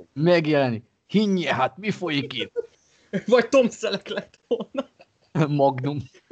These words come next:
Speaker 2: <laughs> Magnum kapitány. <laughs> Magnum Man.
Speaker 1: Vagy, ú, ki a-, ö, ki volt, aki nem, nem lé-, rég halt meg, ő volt a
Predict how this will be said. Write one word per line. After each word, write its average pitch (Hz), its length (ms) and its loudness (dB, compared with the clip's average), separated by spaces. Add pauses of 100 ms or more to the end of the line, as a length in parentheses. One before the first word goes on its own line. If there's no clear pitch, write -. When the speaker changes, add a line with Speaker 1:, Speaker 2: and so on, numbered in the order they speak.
(140)
Speaker 2:
<laughs> 370 400 -2
Magnum 220 800 -2
kapitány. 220 840 -6 (720)
<laughs> - 1080 -12
Magnum 170 540 -4
Man. 156 180 -6
Speaker 1:
Vagy, 160 280 4 (200)
ú, 175 380 0
ki 175 180 2
a-, 160 300 0
ö, 139 840 -6 (120)
ki 143 140 -6
volt, 123 460 -2
aki 127 220 -2
nem, 139 140 0
nem 143 320 0
lé-, 127 180 4
rég 123 280 0
halt 113 280 2
meg, 117 180 -4
ő 127 200 0
volt 117 360 -2
a 101 560 -2